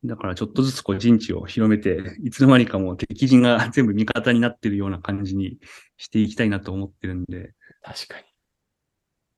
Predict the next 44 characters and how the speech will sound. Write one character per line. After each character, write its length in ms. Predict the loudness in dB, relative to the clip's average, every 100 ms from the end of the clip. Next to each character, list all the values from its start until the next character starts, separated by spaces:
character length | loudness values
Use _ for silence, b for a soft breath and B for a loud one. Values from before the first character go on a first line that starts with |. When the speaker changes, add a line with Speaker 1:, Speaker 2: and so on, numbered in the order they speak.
| _ _ _ _ _ -12
Speaker 1:
ガ 120 | 0 2
リ 100 | 2
ガ 100 | 0
リ 100 | -2
前 180 | 0 0
例 80 | -2
を 80 |
作 180 | -4 -8
る 40 | -10
っ 20 |
て 160 | -8
い 20 | -10
う 40 |
ね。 40 |
Speaker 2:
い 40 | -10
や、 0 |
い 80 | -16 _ _ -20
や、 40 | -14
す 220 | -8 0
ご 160 | 2
い 40 | 2
わ、 120 | 0
こ 120 | -4
れ。 180 | -6 -8 _ _
す 180 | -16 0
ご 100 | 2
い。 60 | 2 -4 _ _
改 240 | 0 2 2
め 80 | 0
て 60 |
す 100 | -4
ご 80 | -8
い。 20 | -2
え、 80 |
一 100 | -2
人 160 | 4 6
で 80 | 6
や 80 | 6
っ 40 |
た 100 | 2
の、 60 | -2
こ 60 |
れ？ 120 | -2 -4
<laughs> 640 | _ -8 -6 -6 -8 -10